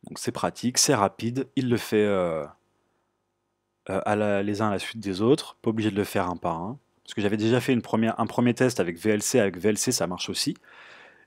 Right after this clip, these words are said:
mais avec V L C il faut les faire une par une et, euh, on se, on se mélange vite les pinceaux, euh, avec cette méthode. Là au moins tout est fait, euh, automatiquement et d'un coup, et c'est assez rapide, donc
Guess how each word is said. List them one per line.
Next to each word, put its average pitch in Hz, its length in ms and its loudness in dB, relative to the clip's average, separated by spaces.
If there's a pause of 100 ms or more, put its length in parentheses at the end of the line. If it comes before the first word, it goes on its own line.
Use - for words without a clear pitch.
(100)
mais 85 80 -2
avec 87 120 -2
V 101 100 2
L 98 80 0
C - 120 0
il 123 40 2
faut 113 100 -6
les 92 80 -2
faire - 280 -4
une 110 160 -6
par 92 240 -2
une 110 220 0
et, 85 220 -6
euh, - 180 -8 (540)
on 98 120 -6
se, 98 340 -4
on 113 80 -2
se - 140 0
mélange 117 260 4
vite 123 140 -4
les - 80 2
pinceaux, 120 520 4
euh, 90 260 2 (600)
avec 95 240 -2
cette - 180 -6
méthode. 107 340 0 (200)
Là 110 140 6
au 113 80 10
moins 104 280 4
tout 123 280 -4
est 110 60 4
fait, 113 320 0
euh, 87 220 0
automatiquement 107 800 -2
et - 80 -8
d'un 98 140 -2
coup, 123 280 -2 (320)
et 117 60 -4
c'est 110 140 2
assez 127 180 6
rapide, 117 480 0 (260)
donc 101 360 -10